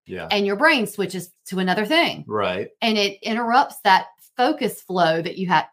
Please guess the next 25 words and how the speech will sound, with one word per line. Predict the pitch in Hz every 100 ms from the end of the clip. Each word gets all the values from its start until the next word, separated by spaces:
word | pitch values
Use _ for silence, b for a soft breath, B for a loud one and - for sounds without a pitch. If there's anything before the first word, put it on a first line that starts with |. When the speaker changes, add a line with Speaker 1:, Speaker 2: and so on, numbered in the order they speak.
| _
Speaker 2:
Focus | 196 180 190 -
flow, | 294 349 311
that's | 220 -
that | 196 - -
Speaker 1:
<laughs> |
Speaker 2:
Spotify | 262 302 - 254 214
playlist. | 214 190 175 170
Speaker 1:
Yeah. | - 214 233 185 -
Speaker 2:
That | 247 226 -
focus | 294 320 311
flow | - 240 202
that | 202
you | 208
had | 202 185
going | 175 185
on. | 226 349 226 156 165 180 _ _ _ _ -
And | 262 254 247 247 240 - -
when | 226 277
you're | 269 269
having | 220 - 277 349 381 370 330 302 - _ _ _ _ -
a | -
block | 196 254 233 285 302 160 - - -
or | 220 226 -
a | 220 214 208 -
batching | 214 247 330 320 - 220 185 180 180